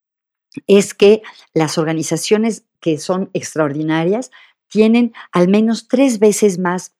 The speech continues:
personas que llenan de energía positiva a las otras que las otras organizaciones. ¿Y qué hacen los líderes positivos? Ayudan a las personas a florecer y no esperan nada a cambio, so-, lo hacen porque quieren el bien de las personas.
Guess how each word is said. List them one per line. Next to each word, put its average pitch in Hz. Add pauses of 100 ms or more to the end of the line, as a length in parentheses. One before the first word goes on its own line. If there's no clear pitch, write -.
(680)
personas 208
que 214
llenan 208
de 175
energía 160
positiva 160
a 156
las 151
otras 170 (380)
que 156
las 143
otras 151
organizaciones. 143 (340)
¿Y 247
qué 262
hacen 247
los 165
líderes 170
positivos? 190 (360)
Ayudan 233
a 208
las 165
personas 180 (280)
a 165
florecer 165 (320)
y 214
no 214
esperan 208
nada 170
a 165
cambio, 156
so-, -
lo 165
hacen 202 (340)
porque 156
quieren 208
el 160
bien 160
de 160
las 143
personas. -